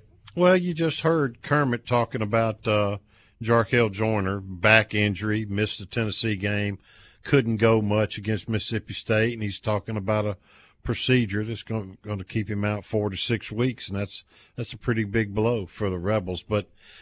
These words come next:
h-, here's my thinking. If Matthew Morrell keeps playing like he's playing and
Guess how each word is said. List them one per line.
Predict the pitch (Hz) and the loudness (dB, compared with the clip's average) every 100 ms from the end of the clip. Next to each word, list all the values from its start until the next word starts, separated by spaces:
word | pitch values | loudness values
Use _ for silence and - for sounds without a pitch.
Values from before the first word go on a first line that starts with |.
| - - _ | -20 -20 _
h-, | 151 - | -12 0
here's | 190 226 | 2 2
my | 151 139 131 | 2 2 2
thinking. | - 110 - 87 76 _ _ _ _ _ _ - | 2 0 0 -10 -14 _ _ _ _ _ _ -10
If | 113 - | -8 0
Matthew | 139 180 202 185 | 2 2 2 -2
Morrell | 156 131 139 156 | 0 2 2 2
keeps | 135 131 110 | 0 -2 -2
playing | - 131 131 120 | -4 0 2 2
like | 113 110 | 0 0
he's | 120 120 - | 2 0 0
playing | - 104 98 101 107 - | 0 2 2 0 -4 -6
and | 104 98 | -4 -4